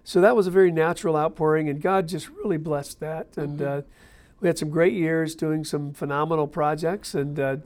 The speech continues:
Speaker 1: and some great opportunity to really be an influence and to share my faith with people, uh, because they respected me for who I was and for the life that I lived,
Speaker 2: Mm-hmm.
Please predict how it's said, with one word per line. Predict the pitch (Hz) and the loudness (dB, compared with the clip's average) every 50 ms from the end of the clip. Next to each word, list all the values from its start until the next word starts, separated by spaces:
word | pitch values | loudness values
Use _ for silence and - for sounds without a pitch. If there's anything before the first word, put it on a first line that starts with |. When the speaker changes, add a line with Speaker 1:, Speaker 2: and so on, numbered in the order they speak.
| - - - _ _ _ - - - - - - | -14 -20 -20 _ _ _ -20 -20 -20 -20 -10 -4
Speaker 1:
and | - 190 - | -2 0 0
some | - 180 160 | 0 0 4
great | 180 190 196 | 4 6 6
opportunity | 190 190 - 165 - - 196 202 190 170 156 | 4 2 -2 -4 -4 -4 -2 0 0 0 0
to | 160 156 | 0 0
really | 147 156 165 165 165 | 0 0 0 -2 -2
be | 151 151 160 | -2 -2 -2
an | 160 151 | -2 -2
influence | 160 185 202 - - 139 131 139 - - | -2 -4 -4 -2 -2 -2 -2 -4 -6 -8
and | 160 151 143 | -8 -8 -6
to | - 131 143 139 139 - - - _ _ | -4 -4 -4 -4 -6 -8 -16 -20 _ _
share | - - - 175 180 | -8 -2 2 2 2
my | 165 160 156 | 4 2 0
faith | 143 147 - 196 214 208 - | 0 0 0 0 0 0 -2
with | 190 143 - | -6 -6 -4
people, | - 190 151 143 - 147 143 147 - - - - - - - - - - - - - | -4 -4 -4 -2 -2 -2 -2 -4 -6 -10 -20 -20 -20 -20 -20 -20 -20 -20 -20 -8 -2
uh, | - 156 156 151 151 | 0 2 2 2 2
because | 160 185 - 196 196 180 | 2 4 6 6 6 8
they | 202 175 | 8 6
respected | 170 160 - - - 240 233 - - 190 165 | 6 4 2 0 0 0 0 2 2 2 2
me | 170 185 190 | 2 2 0
for | 190 - - 160 | 0 0 -2 0
who | 147 165 165 | 2 2 4
I | 143 | 4
was | 139 139 185 233 202 156 156 185 175 - | 4 4 4 6 6 6 6 4 2 -2
and | 190 156 143 | -6 -8 -6
for | - 170 147 | -4 -2 0
the | 147 139 | 0 2
life | 139 143 147 160 160 160 | 2 4 4 2 2 2
that | - 165 151 | 0 2 2
I | 147 143 | 2 2
lived, | 143 165 214 220 185 190 175 - - | 2 2 4 4 2 2 0 -4 -10
Speaker 2:
Mm-hmm. | - 180 170 180 | -10 -10 -6 -6